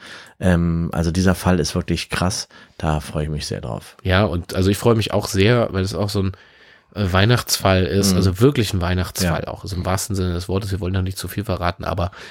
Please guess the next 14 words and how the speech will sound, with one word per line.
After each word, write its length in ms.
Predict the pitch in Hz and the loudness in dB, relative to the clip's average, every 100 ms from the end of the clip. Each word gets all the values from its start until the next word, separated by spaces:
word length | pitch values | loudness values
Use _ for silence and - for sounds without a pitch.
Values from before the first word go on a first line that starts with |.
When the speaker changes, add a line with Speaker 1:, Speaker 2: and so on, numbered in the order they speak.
| - - - | -18 -20 -12
Speaker 2:
äh, 260 | - 90 87 | 0 2 4
das 300 | - 90 - | 4 2 2
wird 380 | 92 92 - - - - | 2 2 0 -12 -20 -4
nicht 160 | 107 104 | 2 4
nur 140 | 110 | 6
spannend, 480 | 98 - 98 110 104 | 4 2 2 4 2
sondern 340 | - 92 90 | 2 2 2
ich 140 | 90 - | 0 -2
glaube 360 | 90 95 107 | 2 4 4
auch 380 | - 90 95 - | 2 2 2 -2
unterhaltsam. 640 | - 95 85 - - - 101 _ - | -2 -2 0 -4 -8 -10 -12 _ -10
Speaker 1:
Ja. 320 | 69 - 90 _ - | -8 -10 -14 _ -8
Speaker 2:
Glaube 200 | - - - | -4 -4 -4
ich. 140 | - | -10